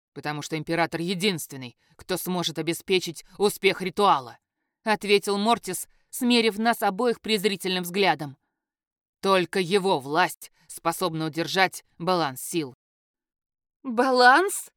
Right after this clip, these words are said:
хмыкнула я. «А вы всё неплохо продумали». Мортис кивнул, но его лицо оставалось непроницаемым.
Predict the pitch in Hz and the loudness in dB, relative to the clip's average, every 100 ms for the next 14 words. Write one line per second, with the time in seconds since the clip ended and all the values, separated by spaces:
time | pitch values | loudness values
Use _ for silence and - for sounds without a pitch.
0 | _ _ _ _ - - 247 240 - 233 | _ _ _ _ -16 -4 -2 -2 -2 -2
1 | 240 240 208 165 _ _ _ _ _ _ | -2 -2 -6 -8 _ _ _ _ _ _
2 | _ _ - 330 277 285 262 - 320 330 | _ _ -4 -2 0 0 -2 0 2 4
3 | 392 - 349 262 - 339 359 269 277 208 | 2 2 2 4 0 0 0 0 0 0
4 | 190 185 - _ _ _ _ _ _ _ | -6 -10 -16 _ _ _ _ _ _ _
5 | _ 302 294 262 262 - 285 240 320 285 | _ 2 4 2 -4 -4 -2 0 2 2
6 | 190 _ _ _ 240 240 220 226 214 214 | -2 _ _ _ 2 2 4 4 4 0
7 | 254 202 - 180 185 185 - 208 214 220 | -2 -2 -2 -2 -2 -2 -4 -4 -2 0
8 | 220 - 269 202 160 143 | 0 2 2 2 -4 -8